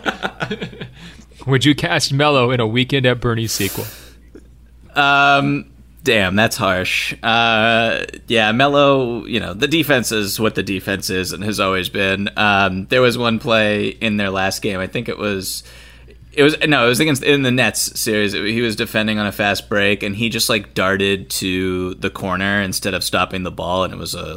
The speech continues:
Speaker 2: a layup for Karis LeVert or someone. It's just, like, that's, and it, some people were immediately texting me about his defense. It's like, he just is what he is on that end, and it's gonna be really fun to watch him try to guard LeBron if they even use him for that matchup or how that works. Um,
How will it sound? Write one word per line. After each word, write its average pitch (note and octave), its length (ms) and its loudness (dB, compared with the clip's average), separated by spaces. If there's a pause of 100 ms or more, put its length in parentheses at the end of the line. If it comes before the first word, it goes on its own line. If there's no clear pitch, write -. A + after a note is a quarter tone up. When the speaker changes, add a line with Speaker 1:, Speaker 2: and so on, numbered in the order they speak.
Speaker 2:
a F#2 80 -4
layup F#2 400 -2
for F#2 140 -6
Karis F#2+ 360 -4
LeVert F2+ 320 -4
or E2+ 80 -8
someone. F#2+ 420 -4 (500)
It's - 140 0
just, - 140 2
like, C#3+ 200 2
that's, - 500 0 (220)
and C3+ 160 2
it, C3+ 60 0
some B2+ 180 0
people A#2+ 240 2
were G#2 220 6
immediately G2 420 2
texting F#2+ 340 -6
me F#2 120 -4
about F2+ 180 -4
his E2+ 100 -8
defense. G2 400 -4
It's - 120 -8
like, C#3+ 220 0 (880)
he A#3 140 2
just G3 220 4
is C#3 120 4
what C#3+ 100 4
he C3+ 100 6
is C3 100 2
on C3+ 120 4
that C3+ 140 4
end, C3+ 140 4
and B2 100 2
it's A2+ 120 0
gonna A#2 160 2
be A2 100 4
really G#2 300 4
fun G2 260 0
to A#2+ 100 -6
watch G2 300 0
him F#2+ 180 -2
try F#2+ 200 0
to G2 100 2
guard F#2+ 300 0
LeBron G2+ 500 -2
if G2+ 140 -6
they G#2 140 2
even G2 460 -4
use G#2 300 0
him G2 140 -2
for A2+ 100 -2
that F#2+ 220 0
matchup F#2+ 480 -2
or F#2+ 80 -4
how G2 160 -2
that F#2+ 180 0
works. - 560 -2
Um, F#2+ 500 0